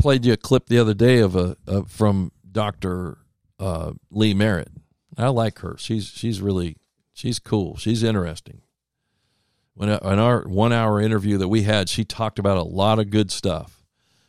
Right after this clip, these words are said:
But when I asked her about Ebola, she says, "I'm not so much worried about it as I am things like smallpox." And here late, we've been,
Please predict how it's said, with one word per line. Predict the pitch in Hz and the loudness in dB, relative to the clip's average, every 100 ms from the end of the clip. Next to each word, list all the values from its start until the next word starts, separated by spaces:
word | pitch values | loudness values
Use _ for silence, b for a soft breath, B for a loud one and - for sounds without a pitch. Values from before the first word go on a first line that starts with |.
| _ | _
But | 92 95 | -6 0
when | 98 | 2
I | 113 | 2
asked | 127 120 - | 2 0 2
her | 127 | 2
about | 110 117 104 | 4 2 2
Ebola, | 101 87 113 101 90 | 2 2 2 2 0
she | - 98 | -2 -4
says, | - 92 | -2 -2
"I'm | 95 | 0
not | 113 131 | 0 0
so | - 117 | 0 0
much | 117 - | 0 -2
worried | 101 110 104 | -2 0 0
about | 98 98 - 107 | 0 0 -2 0
it | 117 - - _ _ _ _ _ _ _ _ _ _ _ - | 0 0 -10 _ _ _ _ _ _ _ _ _ _ _ -4
as | 92 | 0
I | 92 | 2
am | 95 90 | 0 0
things | - 101 90 | 0 0 0
like | 90 - | -2 -2
smallpox." | - 95 90 82 85 82 - - - - _ _ _ _ _ _ _ _ _ _ - | -2 -2 0 0 -2 -6 -14 -16 -16 -18 _ _ _ _ _ _ _ _ _ _ -4
And | 107 120 | -2 0
here | 156 175 | 2 2
late, | 131 160 170 - | 2 0 0 0
we've | 123 127 | 0 2
been, | 120 | 2